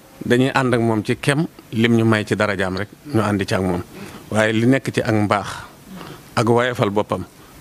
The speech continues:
te sëñ, sëñ, Sëñ Tuubaa loolu, Sëñ Saliou lim ñu daan jàngal mooy nangu leen a wayefal seen bopp ba dugg ci ron lal gi, waaye bu leen nangu ku leen forcer dugal leen ci. Loolu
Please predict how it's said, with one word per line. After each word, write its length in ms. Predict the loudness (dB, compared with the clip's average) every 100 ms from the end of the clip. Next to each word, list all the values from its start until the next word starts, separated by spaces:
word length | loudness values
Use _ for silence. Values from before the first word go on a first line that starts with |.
| -2
te 80 | 0
sëñ, 260 | 2 2 0 -2
sëñ, 340 | 2 2 2
Sëñ 200 | 2 2
Tuubaa 200 | 4 2
loolu, 200 | 2 0
Sëñ 160 | 0 2
Saliou 220 | 2 2
lim 140 | 0 0
ñu 60 |
daan 180 | 0 0
jàngal 240 | 0 0 -2
mooy 220 | -4 -6 -12 -20 -20 -12 -2
nangu 400 | 2 2 2 2
leen 280 | 2 0 0
a 80 |
wayefal 380 | 0 -2 -4 -8
seen 200 | -6 -6
bopp 120 | -6 -4
ba 120 | -2
dugg 200 | 0 -2
ci 100 | 0
ron 160 | 0 0
lal 160 | -2
gi, 100 | -6 -12 -8
waaye 160 | -4 0
bu 80 | 2
leen 120 | 2
nangu 180 | 0 0
ku 100 | -2
leen 140 | -2 -2
forcer 260 | -4 -4
dugal 220 | -4 -2 -2
leen 160 | -4 -6
ci. 140 | -10 -14 -20 -18 -16 -18 -20 -20 -20 -20 -16 -14 -14 -16 -16 -16 -14 -8 -2
Loolu 280 | 0 2